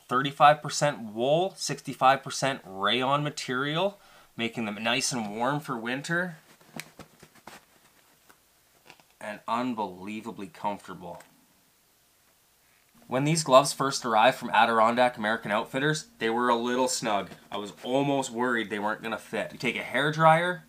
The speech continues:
a heat gun, even the defrost on your car, warm these up,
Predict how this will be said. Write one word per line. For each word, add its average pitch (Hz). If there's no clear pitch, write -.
a -
heat 156
gun, 160
even 113
the 104
defrost 143
on 151
your 143
car, 117
warm 139
these 156
up, 156